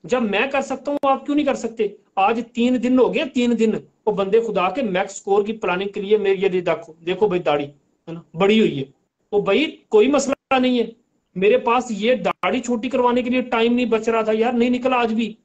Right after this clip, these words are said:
मैं max score में लगा हुआ हूँ यार। देखो मैं जनाब जाके अच्छा सा facial करवा लूंगा,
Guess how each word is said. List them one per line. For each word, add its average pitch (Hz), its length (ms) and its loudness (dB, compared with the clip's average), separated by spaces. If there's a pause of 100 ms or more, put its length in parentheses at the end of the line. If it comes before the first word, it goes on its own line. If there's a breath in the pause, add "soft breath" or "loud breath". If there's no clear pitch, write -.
(380)
मैं 208 120 2
max 240 280 0
score 240 320 2
में 233 160 -2 (300)
लगा 254 200 2
हुआ 247 180 2
हूँ 240 100 2
यार। 226 380 0 (320 loud breath)
देखो 226 600 0 (240)
मैं 202 300 0
जनाब 233 400 0
जाके 220 360 0
अच्छा 247 460 -4
सा 254 120 -4
facial 269 340 -2
करवा 208 280 2
लूंगा, 208 380 2